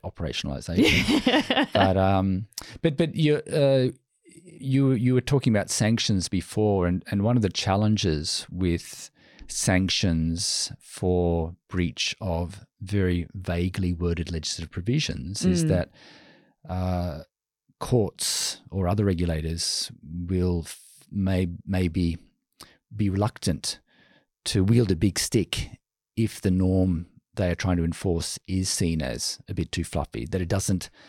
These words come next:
Speaker 1: meet your standard rule of law ideals of consistency, certainty, foreseeability.
Speaker 2: Mm.
Speaker 1: And I certainly had that concern with Article twenty-five of the G D P R. When I was first looking at it, I was thinking, A,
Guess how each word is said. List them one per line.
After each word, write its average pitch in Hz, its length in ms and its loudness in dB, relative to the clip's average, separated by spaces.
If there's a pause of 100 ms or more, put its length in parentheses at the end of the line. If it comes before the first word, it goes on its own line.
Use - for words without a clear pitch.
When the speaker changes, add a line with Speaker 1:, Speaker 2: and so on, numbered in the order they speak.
(160)
Speaker 1:
meet 95 560 0
your 90 140 -4
standard 87 500 0 (100)
rule 92 180 2
of 80 100 -2
law 82 180 0
ideals 85 520 0
of 71 220 -6 (320)
consistency, 85 720 -2
certainty, 78 640 -4
foreseeability. 82 880 -4
Speaker 2:
Mm. 170 460 0 (100)
Speaker 1:
And 107 80 0
I 139 100 4
certainly 117 300 4
had 104 120 2
that 101 120 0
concern 95 440 2
with 90 180 2
Article 92 260 -2
twenty-five 87 640 -2
of 80 100 -6
the - 60 -8
G 80 140 -2
D 78 100 -4
P 92 160 -2
R. 90 340 0 (480)
When 90 160 -2
I 90 60 4
was 107 140 2
first - 260 0
looking 87 220 0
at 67 100 0
it, - 20 -6
I 69 40 -2
was 78 120 -4
thinking, 76 380 -4 (640)
A, 87 360 0